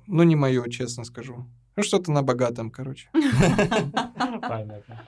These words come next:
Speaker 2: А как вы кушаете, э, как-то, ну, то есть есть какое-то определённое время, или каждый, когда смог, когда у него есть свободное время от вахты, пошёл и покушал?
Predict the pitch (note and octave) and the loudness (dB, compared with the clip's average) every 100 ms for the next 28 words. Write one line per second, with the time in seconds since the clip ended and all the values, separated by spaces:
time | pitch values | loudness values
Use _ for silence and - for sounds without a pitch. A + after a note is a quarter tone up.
0 | _ _ - G4+ G4 F#4+ _ - - F#3 | _ _ -16 -14 -14 -16 _ -20 -8 -6
1 | F3+ D#4 E4 D4+ D4 F3 F3+ D#3+ _ D#3 | -4 -4 -4 -4 -6 -6 -8 -12 _ -10
2 | D3 C#3 C#3 D#3+ - D#3+ D3+ D#3 D3+ D3 | -10 -10 -12 -14 -12 -10 -8 -10 -10 -12
3 | C#3+ D3 - - E3 B2+ _ _ _ _ | -12 -16 -16 -8 -8 -8 _ _ _ _
4 | _ D3 - F#3 A3 F#3 F#3+ G#3+ G#3 F#3+ | _ -14 -12 -8 -6 -6 -4 -2 0 -2
5 | F3 D#3 G#3+ F3 F3+ F#3 F3+ F3+ D#3+ D#3+ | -4 -4 -2 -2 0 0 0 -6 -4 -4
6 | D#3+ F3+ F3+ - E3+ D#3 D#3 F3+ F3+ D#3 | -2 -2 -2 -2 -6 -4 -4 -6 -8 -10
7 | D3+ D3 C#3+ D3 F3+ D#3 - D3 D3 E3+ | -8 -6 -6 -6 -6 -6 -8 -8 -8 -8
8 | - D3 D3 E3 E3 - D3+ | -10 -16 -14 -12 -12 -12 -18